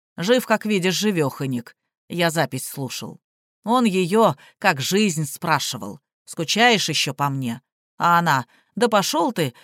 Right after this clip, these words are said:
где тебя носит? Тебя тут все с собаками обыскались». Ничего. Когда следующий раз позвонит этой кукле Барби, а он позвонит, мы установим номер.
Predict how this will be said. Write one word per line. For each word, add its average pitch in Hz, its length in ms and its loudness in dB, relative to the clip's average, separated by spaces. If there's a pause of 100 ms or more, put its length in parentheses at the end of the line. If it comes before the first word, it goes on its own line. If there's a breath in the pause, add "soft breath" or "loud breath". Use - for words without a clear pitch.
(100)
где 190 220 2
тебя 180 240 2
носит? 220 480 0 (200 soft breath)
Тебя 190 280 2
тут 175 180 -4
все - 240 -2
с - 60 -6
собаками 208 580 2
обыскались». 180 840 2 (580)
Ничего. 151 760 -6 (340 loud breath)
Когда 196 280 2
следующий 214 420 2
раз 202 200 2
позвонит 190 580 2
этой 160 240 0
кукле 165 360 -2
Барби, 131 520 -2 (180)
а 165 120 -2
он 143 120 -2
позвонит, 160 680 -2 (360 soft breath)
мы 208 140 -2
установим 160 640 0
номер. 147 400 -6